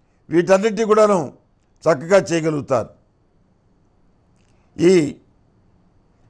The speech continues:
కరోనా వైరస్ వల్ల ప్రత్యక్షంగా దెబ్బతిన్నప్పటికీ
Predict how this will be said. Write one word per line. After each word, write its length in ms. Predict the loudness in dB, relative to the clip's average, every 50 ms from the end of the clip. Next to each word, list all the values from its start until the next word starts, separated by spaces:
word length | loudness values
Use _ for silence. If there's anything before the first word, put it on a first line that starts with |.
| _ -2
కరోనా 360 | 0 2 2 4 4 4 4 4 4
వైరస్ 320 | 4 4 4 2 0 0 0 0
వల్ల 180 | 2 4 4 4 4 2 0 -6 -16 _ _ _ _ _ _ _ _ _ _ _ _ _ _ _ _ _ _ _ _ _ _ _ _ _ _ _ _ _ _ _ _ _ _ _ -4
ప్రత్యక్షంగా 580 | -4 -2 2 2 2 2 2 2 2 2 2 2 2
దెబ్బతిన్నప్పటికీ 720 | 2 2 2 2 0 2 0 0 0 2 0 0 2 2 0